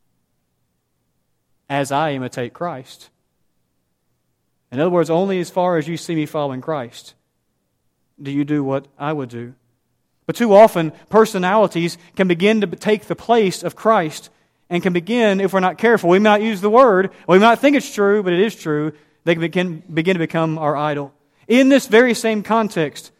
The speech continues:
Paul writes that this was one of the problems in the church at Corinth.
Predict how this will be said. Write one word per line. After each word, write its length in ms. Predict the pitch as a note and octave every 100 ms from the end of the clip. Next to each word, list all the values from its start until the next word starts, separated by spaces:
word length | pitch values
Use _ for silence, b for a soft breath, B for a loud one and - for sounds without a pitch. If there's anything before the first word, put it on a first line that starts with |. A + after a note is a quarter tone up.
| _ _ _
Paul 280 | - A3 B3+
writes 300 | A3 A#3 A3+
that 100 | F#3
this 180 | G#3+ A#3
was 140 | G3+
one 160 | F#3 G#3+
of 40 |
the 60 | F#3
problems 540 | - A#3 A#3 F3 F3+ - b
in 100 | G#3
the 80 | G3+
church 300 | A3 A3 G#3
at 80 | -
Corinth. 420 | A3+ G3+ D3